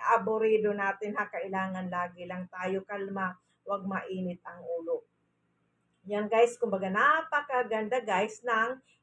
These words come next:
hiyas ng langgam na yan. Yan, guys, ang ibig kong sabihin, kumbaga,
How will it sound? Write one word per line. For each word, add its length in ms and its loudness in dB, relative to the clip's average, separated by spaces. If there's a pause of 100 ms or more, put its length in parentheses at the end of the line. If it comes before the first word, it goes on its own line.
(160)
hiyas 480 2
ng 320 -4
langgam 480 -4
na 80 -8
yan. 400 2
Yan, 240 -2
guys, 240 -2
ang 160 -6
ibig 320 -6
kong 160 -8
sabihin, 240 -10
kumbaga, 320 -6